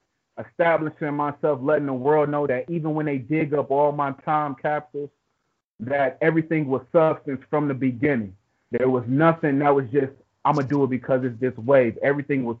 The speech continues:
personal and genuine. So with Purpose, you know, I came that I, I, I couldn't leave the music alone. There was a time point where I lost a couple homies. You know, depression and mental illness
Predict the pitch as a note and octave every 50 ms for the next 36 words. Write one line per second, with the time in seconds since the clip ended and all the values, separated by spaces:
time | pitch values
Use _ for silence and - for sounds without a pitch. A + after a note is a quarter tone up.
0 | _ - - D3 C#3+ C#3+ C#3+ - C#3 C3 B2+ B2 - - A#2 A2+ A2 G#2+ A2+ D3
1 | D3+ D3+ C3+ A#2+ A2 G#2+ A#2 C3 - _ _ _ _ - - - - - _ _
2 | - C3 C3 C3+ B2+ B2+ - - - E3+ F3 E3+ E3 D#3 D3 D3 C#3 - _ _
3 | _ _ _ _ _ _ _ - - B2+ C3+ C3+ C3 C3 C3 - - E3 D#3+ D#3+
4 | D#3+ D#3 D3+ C#3 C3 C3 - _ _ _ A#2 B2+ C#3 C#3 C#3+ C#3+ C#3 - - -
5 | F2 - - _ _ _ _ _ _ _ _ _ - G#2+ A2 - - G3+ F3 D#3
6 | C#3+ C#3+ D3+ D3+ C#3+ B2+ C3 C3+ C#3 D3 C#3 B2+ C3 B2+ C#3 C3 C#3 C#3+ C#3 B2
7 | G#2+ G#2 G2+ B2 B2 B2 A#2 B2 A#2 - - D#3+ D3+ D#3 D3 C3+ - - E3+ D#3+
8 | D#3 D3+ C3+ B2 C3 C#3+ C#3+ C#3 C#3 C3+ B2+ C3 _ _ _ _ _ _ _ _
9 | _ - A2+ C3 D3+ D3+ C#3+ D3 D3+ C#3 - - D3 C#3+ - - C3 B2+ D#3 D#3
10 | D#3 D3 C#3+ C#3 C3+ C3+ _ _ _ _ _ _ _ _ _ _ _ _ _ _
11 | _ _ _ _ _ _ _ _ - A#2+ C3+ B2+ B2+ B2+ A#2 A2 C#3+ C3+ - F#3+
12 | F3 D#3+ D#3+ - D#3 D3+ C#3+ C3+ C#3 D#3+ E3 D#3 - D#3 D3 C#3+ E3 E3 E3 D#3
13 | D3+ D3